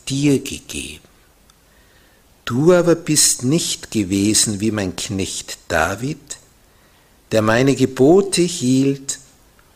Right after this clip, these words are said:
und mir von ganzem Herzen nachwandelte,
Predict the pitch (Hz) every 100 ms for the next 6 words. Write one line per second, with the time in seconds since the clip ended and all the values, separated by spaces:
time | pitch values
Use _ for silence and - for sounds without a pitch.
0 | - 117 98 113 117 110 113 104 - 110
1 | 147 156 - 139 120 92 101 104 - -
2 | 98 90 90 101 - 95 87 87 92 -
3 | 87 85